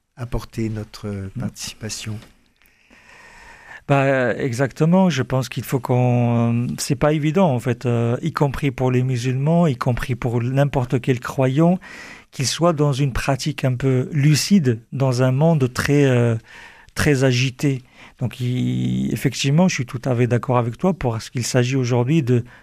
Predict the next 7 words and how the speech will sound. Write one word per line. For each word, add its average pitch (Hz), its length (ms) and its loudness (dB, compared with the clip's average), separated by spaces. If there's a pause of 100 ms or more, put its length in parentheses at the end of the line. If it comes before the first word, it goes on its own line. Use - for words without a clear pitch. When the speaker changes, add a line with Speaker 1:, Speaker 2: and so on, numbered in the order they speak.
(120)
Speaker 2:
sou-, - 480 -2
se - 180 -4
soustraire 160 720 0
d'une 127 340 0
actualité 147 920 0 (340)
assez 147 320 -2
tendue 143 520 -2